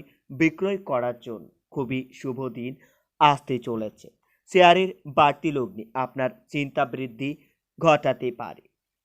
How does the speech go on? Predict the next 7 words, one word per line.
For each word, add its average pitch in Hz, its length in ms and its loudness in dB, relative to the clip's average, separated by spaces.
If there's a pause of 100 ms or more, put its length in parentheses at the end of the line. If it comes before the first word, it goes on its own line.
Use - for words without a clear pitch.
(140)
ছাব্বিশে 185 480 0
ডিসেম্বর 151 540 -4 (400)
দু 143 240 2
হাজার 160 320 2 (120)
তেইশ। 98 220 -14 (640)
কুম্ভ 160 240 2
রাশি, 110 360 -4